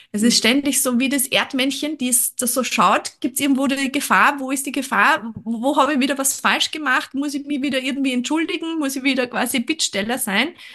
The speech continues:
Speaker 2: Mhm.
Speaker 1: Ähm, und wenn Kinder in so einem dauerhaften Zustand ist, dann schüttet auch der Körper ganz viel Stresshormone aus, ja. Das heißt, es hat ja ganz viel Cortisol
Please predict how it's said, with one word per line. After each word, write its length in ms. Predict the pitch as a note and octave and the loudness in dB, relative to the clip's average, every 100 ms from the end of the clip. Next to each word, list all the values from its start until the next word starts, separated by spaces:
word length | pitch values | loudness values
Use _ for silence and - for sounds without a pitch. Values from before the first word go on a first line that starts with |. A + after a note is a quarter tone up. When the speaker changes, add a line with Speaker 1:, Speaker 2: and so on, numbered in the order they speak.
| - | -6
Speaker 2:
Mhm. 440 | G#3 F3+ G3 G#3 - _ _ _ | -4 -4 -6 -8 -12 _ _ _
Speaker 1:
Ähm, 480 | B3 A#3 A#3+ A#3+ B3 - | 2 4 4 4 2 -2
und 260 | B3 A#3+ - | 0 0 0
wenn 200 | A#3 A#3 | -2 0
Kinder 420 | - F4 E4 C#4 | -2 0 0 -2
in 180 | B3+ A3+ | 0 0
so 140 | B3+ | 2
einem 340 | A#3 A#3+ A#3+ | 0 0 0
dauerhaften 1500 | A3 G3+ C#4+ C#4+ A#3 G#3 _ _ _ _ - G#3 A3+ - A#3+ A3+ | 2 2 2 0 -2 -6 _ _ _ _ -8 -2 -2 0 0 0
Zustand 720 | A3+ D4 F4+ - G3+ G3 G3 | 2 0 0 -2 0 0 0
ist, 580 | A#3+ E4+ - - - - - _ _ | -2 0 0 -2 -6 -12 -18 _ _
dann 380 | - A3+ A#3 A#3 - _ _ _ | 0 6 6 4 -2 _ _ _
schüttet 640 | A#3 - G4+ D4+ A#3 G#3+ | -2 2 2 2 -2 2
auch 240 | A3+ A#3 - | 2 2 0
der 140 | B3+ | -2
Körper 280 | B3+ A3+ A#3 | 0 0 2
ganz 220 | A3+ A3+ | 2 2
viel 140 | - | 2
Stresshormone 920 | A#3 - A#3+ C4 - G3 F#3 F3 E3+ | -2 0 -2 -2 0 0 0 -2 -2
aus, 140 | F2 F3 | -4 -2
ja. 180 | A3+ C#4 | -2 -2
Das 160 | B3 | 0
heißt, 240 | A3 A3 A3+ | 0 0 -2
es 160 | - | -4
hat 140 | A3+ A#3+ | -4 -2
ja 60 | |
ganz 320 | A3 G3+ A#3 | 0 2 2
viel 160 | - A#3 | 0 -6
Cortisol 800 | - G#3 - A3+ - B3 C4+ | -6 -6 -2 -2 0 2 2